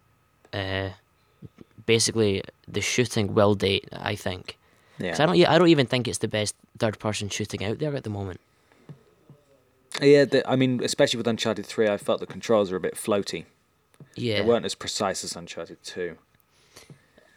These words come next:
Speaker 1: Um, but I do think that it'll be worth playing for those characters, but it makes you wonder, maybe The Last of Us will date better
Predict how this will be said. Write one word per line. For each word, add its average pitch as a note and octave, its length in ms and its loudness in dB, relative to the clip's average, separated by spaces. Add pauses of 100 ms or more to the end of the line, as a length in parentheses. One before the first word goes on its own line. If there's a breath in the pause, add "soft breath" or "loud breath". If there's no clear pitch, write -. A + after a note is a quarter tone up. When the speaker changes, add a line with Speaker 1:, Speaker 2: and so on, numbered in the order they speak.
(840 soft breath)
Speaker 1:
Um, A2+ 380 -4
but A#2 180 0
I A#2 80 0
do B2+ 220 0
think A#2+ 240 -4
that A2+ 100 0
it'll G#2 120 0
be G#2+ 60 0
worth A2 280 -2
playing A2 220 0
for G#2+ 100 -6
those G2+ 180 0
characters, G2+ 480 -4
but A#2 220 -6
it G#2 80 -6
makes B2+ 280 -4
you B2+ 60 0
wonder, G#2+ 520 0 (380 soft breath)
maybe B2 280 -2
The A2 100 0
Last G#2 380 0
of B2 100 -2
Us G2 320 -4
will A2 140 -4
date G#2 260 -2
better G2 320 -4